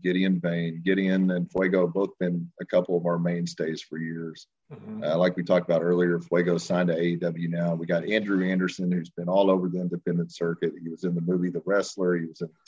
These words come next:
Speaker 1: T V show Gotham. Uh, we got him against, uh, uh, stepbrother Tigo. Tigo has been with me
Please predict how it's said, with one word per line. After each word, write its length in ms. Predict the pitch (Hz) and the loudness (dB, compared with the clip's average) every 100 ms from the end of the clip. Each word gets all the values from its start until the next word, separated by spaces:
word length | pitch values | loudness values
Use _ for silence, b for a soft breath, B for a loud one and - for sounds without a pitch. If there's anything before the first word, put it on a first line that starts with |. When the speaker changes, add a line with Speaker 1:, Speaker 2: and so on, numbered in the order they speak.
| 90 | -8
Speaker 1:
T 60 | |
V 100 | 90 | -6
show 220 | 87 82 78 | -4 -6 -8
Gotham. 640 | 95 117 - 98 95 - _ _ _ _ _ - | -6 -4 -2 -2 -2 -4 _ _ _ _ _ -4
Uh, 80 | 85 | 0
we 120 | 87 | 4
got 180 | 92 87 | 4 4
him 240 | 110 104 | 2 4
against, 400 | 95 95 87 - | 4 2 0 4
uh, 320 | 92 85 85 85 - _ _ _ _ _ - | 6 6 2 -2 -12 _ _ _ _ _ -4
uh, 260 | 85 80 78 71 _ _ _ _ _ | -2 -2 -4 -10 _ _ _ _ _
stepbrother 560 | - 113 92 104 98 87 | 2 6 6 6 6 4
Tigo. 640 | - 120 92 78 80 78 - | 0 -2 0 0 -2 -4 -6
Tigo 480 | 123 120 95 90 87 | -2 4 6 6 6
has 200 | 90 87 | 4 2
been 220 | 85 92 | 0 0
with 220 | 87 85 90 | 0 0 -2
me 240 | 90 | -2